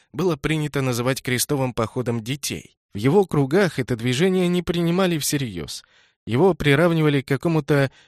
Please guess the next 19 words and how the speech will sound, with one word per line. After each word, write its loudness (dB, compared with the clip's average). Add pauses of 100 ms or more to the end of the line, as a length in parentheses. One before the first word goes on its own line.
(120)
теософскому 2
движению 0
или 0
к -8
очередной 0
попытке -2
создания 0
братства 0
народов. 0 (260)
В -6
любом 0
случае, -4
лишь -4
весьма -2
удивлялись -2
отдельным 0
успехам -2
нашего -2
предприятия, -4